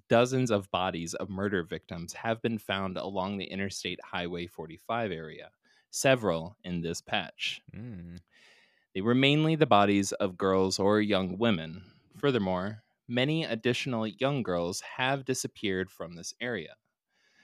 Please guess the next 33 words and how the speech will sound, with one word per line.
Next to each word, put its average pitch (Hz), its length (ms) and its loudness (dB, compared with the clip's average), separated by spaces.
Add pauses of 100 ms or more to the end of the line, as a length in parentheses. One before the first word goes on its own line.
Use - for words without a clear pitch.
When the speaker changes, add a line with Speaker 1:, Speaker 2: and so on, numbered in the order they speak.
(240)
Speaker 1:
These 117 140 -2
girls' 143 320 8
bodies 117 420 6
are 110 160 2
still 127 600 4 (200)
missing. 113 540 -2 (800)
It 110 100 -4
is 110 80 -6
believed 143 360 4
that 151 160 6
many 120 300 4
of 131 100 0
the 131 80 4
murders 98 560 2
are 110 100 0
the 101 80 0
work 104 380 -2
of 101 180 -2 (140)
multiple 127 760 4
serial 127 640 2
killers. - 680 -8 (340)
Speaker 2:
Hmm. 117 180 -4
Speaker 1:
Most 135 340 6
of 220 140 6
the 151 100 4
victims 104 580 0
were 104 100 2
Speaker 2:
<laughs> 98 100 4
Speaker 1:
aged 107 300 4
between 104 420 -2
twelve 120 480 4
and 104 120 -2
twenty-five. 85 760 -4